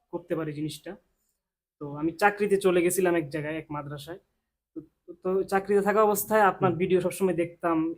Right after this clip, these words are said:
Speaker 1: স্টুডেন্টদের সফলতা দেখতাম, সবসময় দেখতাম যে ভিডিওগুলো সামনে আসতেছে। তো চিন্তা ভাবনা করলাম আমিও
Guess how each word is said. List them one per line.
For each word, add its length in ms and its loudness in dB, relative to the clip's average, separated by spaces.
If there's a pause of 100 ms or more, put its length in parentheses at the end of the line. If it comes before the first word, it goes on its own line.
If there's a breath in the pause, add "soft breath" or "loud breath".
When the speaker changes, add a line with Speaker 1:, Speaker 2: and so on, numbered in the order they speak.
Speaker 1:
স্টুডেন্টদের 380 -4
সফলতা 400 -4
দেখতাম, 520 -6 (160)
সবসময় 300 -4
দেখতাম 300 -2
যে 80 -4
ভিডিওগুলো 440 0
সামনে 280 -2
আসতেছে। 380 -10 (600)
তো 60 -4
চিন্তা 260 2
ভাবনা 200 4
করলাম 300 4
আমিও 460 6